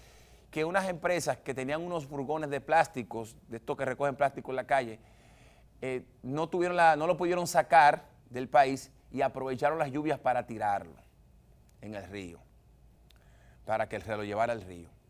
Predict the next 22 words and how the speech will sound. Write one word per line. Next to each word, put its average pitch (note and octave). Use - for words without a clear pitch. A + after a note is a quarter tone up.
Eso G#3
pudiera G3
ten-, D3
eso F3
puede, G#3
pudiera F3+
ser F3
a-, D#3
una E3
razón, C#3
porque F3+
aunque E3+
sabemos, F3+
vuelvo F3+
y F3
repito, C#3+
que C3
nosotros D3+
tenemos D#3+
un E3+
problema D#3+
gravísimo, D3+